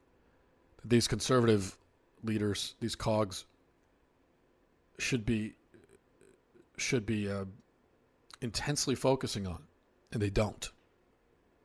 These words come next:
And in the case of Planned Parenthood, just as an example, they should have mobilized, turned up at rallies, marches, shouted from the rooftops about it for months on end.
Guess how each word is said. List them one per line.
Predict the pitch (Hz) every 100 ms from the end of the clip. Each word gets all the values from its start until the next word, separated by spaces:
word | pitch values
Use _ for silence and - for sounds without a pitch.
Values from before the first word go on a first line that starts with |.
| _ _ _ _ _ _ _ _ 127
And | 127
in |
the | 117
case | 143 131
of | 135
Planned | 135 127
Parenthood, | 127 135 147
just | 170 -
as | 143
an | 113
example, | 87 92 113 104 - - - - _ _ _ -
they | 120 110
should | 139
have | 113
mobilized, | 110 117 123 131 139 - - _ _ _ _ _ _ _ _ _ _ -
turned | - 123
up | 120 123
at |
rallies, | 117 107 123 139 135 - _ _ _ _ _ 101
marches, | 104 120 147 123 - - _ _ _ _ _ _ _ _ _ _ _
shouted | - - 135 156 165
from | - 135
the |
rooftops | 117 139 202 - - - -
about | 113 101 82
it | -
for | -
months | 110 120 214 -
on | 98 -
end. | -